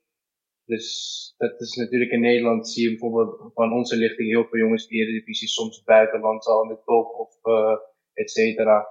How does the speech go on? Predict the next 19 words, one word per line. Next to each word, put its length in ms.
Dus 520
ik 140
denk 120
dat 140
het 80
ook 140
wel 140
wat 160
zegt 180
over 200
de 80
Nederlandse 460
school. 340
Dat 180
we 180
sowieso 440
een 60
goede 320
Nederlandse 380